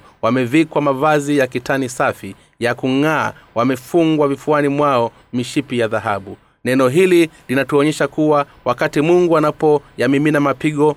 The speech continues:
ya mabakuli saba katika ulimwengu huu,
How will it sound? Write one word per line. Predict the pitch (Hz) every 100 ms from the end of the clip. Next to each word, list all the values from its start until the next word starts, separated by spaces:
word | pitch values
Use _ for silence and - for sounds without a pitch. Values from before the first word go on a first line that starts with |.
| _ -
ya |
mabakuli | 127 135 131 156 143
saba | - 160 151
katika | 143 139 143 147
ulimwengu | 135 131 127 101 95 - _ _
huu, | 160 143 117